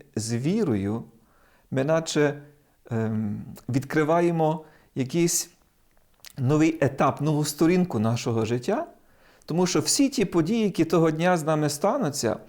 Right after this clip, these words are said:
будуть Словом Божим до нас,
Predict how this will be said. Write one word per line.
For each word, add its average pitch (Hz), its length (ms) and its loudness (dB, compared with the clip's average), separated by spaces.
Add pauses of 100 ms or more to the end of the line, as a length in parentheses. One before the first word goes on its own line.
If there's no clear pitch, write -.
(260)
будуть 180 500 0 (480)
Словом 156 480 0
Божим 135 440 2
до 104 140 2
нас, - 500 -4